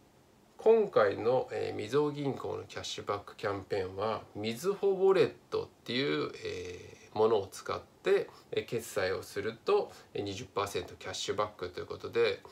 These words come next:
えー、それについてね、ちょっと詳しく解説していきたいと思います。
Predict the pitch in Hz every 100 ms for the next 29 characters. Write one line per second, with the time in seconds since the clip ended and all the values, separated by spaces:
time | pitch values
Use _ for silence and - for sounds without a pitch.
0 | - - - 123 120 117 117 - 165 180
1 | 196 156 - - - - 95 - 120 -
2 | - 127 127 107 98 98 - - - -
3 | - 90 - 139 123 101 95 -